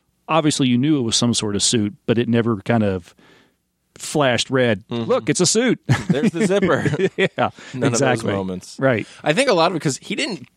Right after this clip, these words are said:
Speaker 2: bend his arms. Like, they did a lot of good,
Speaker 1: Maybe
Speaker 2: like,
Speaker 1: that's it.
Speaker 2: camera
Speaker 1: Maybe
Speaker 2: trickery. Like, he kinda, like, would stand real stiff. He'd, like, he'd lift his arms up, but he would always have them, like, you know, three feet in front of his face.
Speaker 1: Right.
Speaker 2: And then when it was the action parts, he's just sort of swinging his arms at the camera, and then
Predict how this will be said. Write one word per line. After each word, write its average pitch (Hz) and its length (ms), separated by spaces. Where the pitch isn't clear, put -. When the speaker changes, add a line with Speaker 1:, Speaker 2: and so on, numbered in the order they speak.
Speaker 2:
bend 170 300
his 156 180
arms. 147 400
Like, 131 160
they 170 120
did 190 280
a 135 80
lot 139 240
of 127 140
good, 131 140
Speaker 1:
Maybe 151 240
Speaker 2:
like, 131 120
Speaker 1:
that's 127 180
it. 175 100
Speaker 2:
camera 117 200
Speaker 1:
Maybe 143 100
Speaker 2:
trickery. 123 280
Like, 98 140
he 135 140
kinda, 160 280
like, 151 200
would 131 180
stand 107 640
real 104 200
stiff. - 380
He'd, 110 180
like, 104 160
he'd 139 200
lift 160 200
his 127 160
arms 127 340
up, 104 140
but 104 140
he 110 120
would 110 100
always 117 260
have 113 160
them, 110 120
like, 98 220
you 107 40
know, 98 60
three 117 260
feet 117 240
in - 60
front 107 160
of 95 80
his - 160
face. 127 420
Speaker 1:
Right. 98 380
Speaker 2:
And 120 100
then 120 120
when 123 100
it 123 80
was 117 140
the 107 140
action 139 340
parts, 110 320
he's 117 180
just - 160
sort 120 100
of 101 80
swinging 123 440
his 104 120
arms 113 440
at 104 240
the 92 80
camera, 107 640
and 101 160
then 95 260